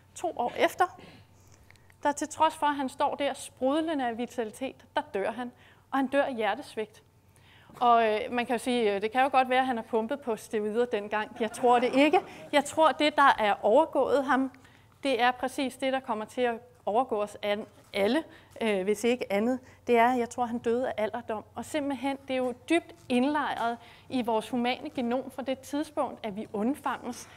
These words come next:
Der er vores maksimale holdbarhedsdato i virkeligheden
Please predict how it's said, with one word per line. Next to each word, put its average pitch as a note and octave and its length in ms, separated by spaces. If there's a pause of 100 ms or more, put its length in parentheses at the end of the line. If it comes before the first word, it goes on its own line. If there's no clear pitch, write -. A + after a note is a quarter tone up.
(200)
Der C4 60
er B3 240
vores B3 380
maksimale A#3 520
holdbarhedsdato A3 1300
i G#3 100
virkeligheden A#3 600